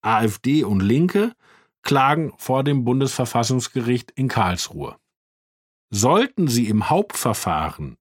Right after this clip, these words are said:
in ein paar Monaten oder gar erst Jahren Recht bekommen, würde Bundeskanzler Friedrich Merz in der gleichen verzweifelten Lage stecken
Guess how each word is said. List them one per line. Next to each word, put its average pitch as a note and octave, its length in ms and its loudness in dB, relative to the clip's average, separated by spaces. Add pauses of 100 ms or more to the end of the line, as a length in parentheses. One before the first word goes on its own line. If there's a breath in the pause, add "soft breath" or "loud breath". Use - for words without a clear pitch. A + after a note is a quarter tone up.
(120)
in B2+ 140 2
ein A2 160 2
paar G#2+ 180 0
Monaten B2 640 2
oder A2 220 0
gar A2+ 260 0
erst G#2 280 -4
Jahren A2+ 580 0
Recht - 560 -4
bekommen, F#3+ 540 -4 (580 loud breath)
würde E3+ 400 2
Bundeskanzler E3 760 0
Friedrich A#2 340 0
Merz C#3 500 0
in B2 140 -2
der A2+ 140 0
gleichen F3+ 680 0
verzweifelten C#3+ 800 -2
Lage B2+ 400 2
stecken C#3 540 -4